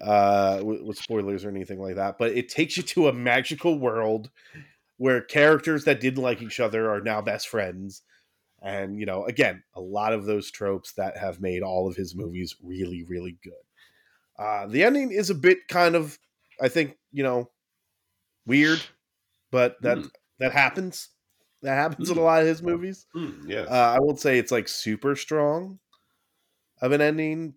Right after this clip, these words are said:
Speaker 1: but, like, the ending ending is, is quite strong. But, you know, all of a sudden you're like, "Wait, why are we talking about this? Okay, sure, why not?" And then you just kinda go with it because it's that type of movie. So,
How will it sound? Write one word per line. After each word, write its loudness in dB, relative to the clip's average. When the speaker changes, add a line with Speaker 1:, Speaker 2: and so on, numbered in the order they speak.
Speaker 1:
but, 2
like, 2
the -2
ending 2
ending 0
is, -6
is -6
quite -8
strong. -14
But, -2
you -8
know, -4
all 2
of 0
a -6
sudden 0
you're 0
like, -2
"Wait, 2
why 4
are -2
we -6
talking -4
about -12
this? 0
Okay, 2
sure, -6
why -12
not?" -14
And -14
then -12
you -18
just -20
kinda -14
go 4
with 2
it -4
because -12
it's -16
that 0
type -6
of -18
movie. -20
So, -4